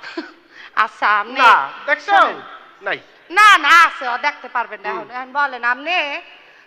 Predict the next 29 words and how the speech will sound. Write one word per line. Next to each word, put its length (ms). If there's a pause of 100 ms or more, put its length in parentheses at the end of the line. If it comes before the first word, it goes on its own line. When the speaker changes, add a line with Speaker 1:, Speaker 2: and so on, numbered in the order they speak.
(120)
Speaker 1:
করেন 320
কি? 180 (640)
Speaker 2:
আর 140
চিন্তা? 420 (720)
Speaker 1:
ও 340
তো 140
এইখানে 460
বসা 320
প্রত্যেকটা 800
মানু 420 (120)
করে, 240
জিগেই 340
দেখেন, 300 (280)
মুইও 340
করি। 240 (260)
চিন্তা 300
বাদে 320
আর 180
হরেন 340
কি? 60 (320)
Speaker 2:
আমি 260
চিন্তা 640 (120)
সব 180
সময় 320
করি, 220
মানে 180
বেশি 360
চিন্তা 360
করি। 240